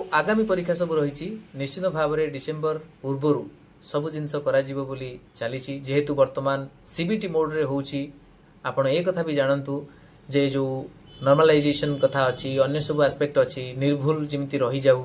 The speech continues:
ଆପଣ ନିଜେ ଦେଖନ୍ତୁ, ଜୁନିୟର ଟିଚରରେ ଏବେ ବି ସନ୍ଦେହ ଘରରେ କ'ଣ ନା ରିଜର୍ଭେସନ ପଲିସିକୁ ଇମ୍ପ୍ଲିମେଣ୍ଟ କରାଯାଇ ନାହିଁ ଠିକ୍ ଭାବରେ. ଏତେ ସବୁ ସମସ୍ୟା ରହିଛି, ତେଣୁ ନିର୍ଭୁଲ ଭାବରେ ରିଜଲ୍ଟ ବାହାରୁ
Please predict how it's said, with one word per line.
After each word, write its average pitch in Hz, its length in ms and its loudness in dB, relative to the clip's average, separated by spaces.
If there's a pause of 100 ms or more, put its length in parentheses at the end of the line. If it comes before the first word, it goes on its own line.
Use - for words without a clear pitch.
(120)
ଆପଣ 151 180 -4 (100)
ନିଜେ 196 240 -2
ଦେଖନ୍ତୁ, 135 340 -6
ଜୁନିୟର 175 320 0
ଟିଚରରେ 139 400 0 (180)
ଏବେ 160 160 0
ବି 151 160 -2 (340)
ସନ୍ଦେହ 160 400 6
ଘରରେ 151 260 4 (120)
କ'ଣ 160 160 2 (120)
ନା 156 180 0
ରିଜର୍ଭେସନ 135 480 0 (100)
ପଲିସିକୁ 127 420 -4
ଇମ୍ପ୍ଲିମେଣ୍ଟ 120 500 -6
କରାଯାଇ 110 320 2
ନାହିଁ 110 280 -2
ଠିକ୍ 101 200 -14
ଭାବରେ. - 280 -12 (140)
ଏତେ 294 140 6
ସବୁ 208 280 6 (240)
ସମସ୍ୟା 180 440 4
ରହିଛି, 143 300 2 (760)
ତେଣୁ 175 120 4
ନିର୍ଭୁଲ 160 380 0
ଭାବରେ 185 380 6
ରିଜଲ୍ଟ 160 400 2
ବାହାରୁ 127 320 0